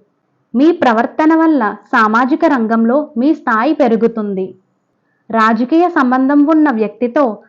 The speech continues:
పరిచయం ఏర్పడడంతో మీ ప్రభుత్వ పనులు వేగంగా పూర్తవుతాయి. మీకు కొన్ని పెద్ద బాధ్యతలు రావచ్చు. ఈ నెలలో మీ కుటుంబంతో సంతోషంగా జీవిస్తారు.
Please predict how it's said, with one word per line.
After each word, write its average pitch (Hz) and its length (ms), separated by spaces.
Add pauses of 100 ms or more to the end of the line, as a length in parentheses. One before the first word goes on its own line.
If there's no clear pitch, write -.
(240)
పరిచయం 269 480 (180)
ఏర్పడడంతో 226 760 (220)
మీ 277 160
ప్రభుత్వ 233 560
పనులు 294 360
వేగంగా 220 580
పూర్తవుతాయి. 208 960 (680)
మీకు 311 300
కొన్ని 302 300
పెద్ద 220 340
బాధ్యతలు 233 600
రావచ్చు. 208 680 (540)
ఈ 269 180
నెలలో 269 540
మీ 277 180
కుటుంబంతో 285 720
సంతోషంగా 226 760
జీవిస్తారు. 214 760